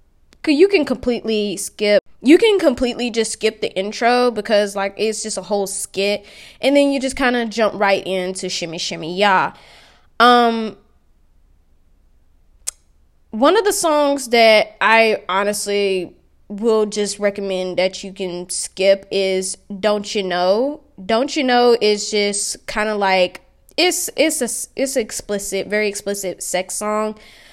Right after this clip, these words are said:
Um, it's just really gross. I hate it. It's, it does,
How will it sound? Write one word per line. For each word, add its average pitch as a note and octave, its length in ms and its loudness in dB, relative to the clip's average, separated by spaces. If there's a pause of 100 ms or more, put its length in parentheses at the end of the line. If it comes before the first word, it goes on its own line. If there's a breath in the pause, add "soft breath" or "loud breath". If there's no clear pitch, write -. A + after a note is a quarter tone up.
(200 loud breath)
Um, G#3 300 0
it's B3+ 120 -2
just E4 200 -6
really G#3+ 280 2
gross. F#3+ 540 2
I G#3 120 0
hate F3+ 360 -2
it. F3+ 420 4
It's, A3 380 -2
it G#3+ 180 0
does, G#3 440 2